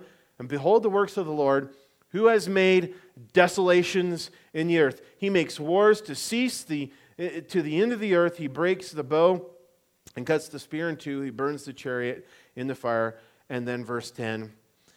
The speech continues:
this, this very highly recognized verse, now in context of the psalm for you, "Be still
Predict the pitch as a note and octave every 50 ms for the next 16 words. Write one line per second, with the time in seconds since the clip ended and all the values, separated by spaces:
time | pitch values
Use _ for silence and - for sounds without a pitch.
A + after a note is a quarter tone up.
0 | _ _ _ - - _ A2+ G#2+ G2+ - - A2 G2 G#2+ G#2+ - - G#2 A2+ A#2+
1 | A#2+ B2+ B2 - B2 B2+ B2+ A#2+ G#2+ G#2 B2 A#2+ - B2+ A2 A#2 A#2 A2 A2 G#2
2 | G2 G#2+ A#2+ D3 D#3 D#3 D3 - - B2 B2 B2 B2 A2+ G#2+ G2+ - - B2+ C3+
3 | C3+ B2+ - C3+ B2 A#2 - - A2+ G2 F#2 G#2+ - - C#3 C3+ C#3 C#3 C#3+ C#3
4 | - C#3+ C3+ C3+ C3+ C3+ C3+ C3+ C3+ - - - - _ _ _ - E3+ F#3 G3+
5 | G3 - - - D3 C3+ B2 A#2+ A#2 A#2 A#2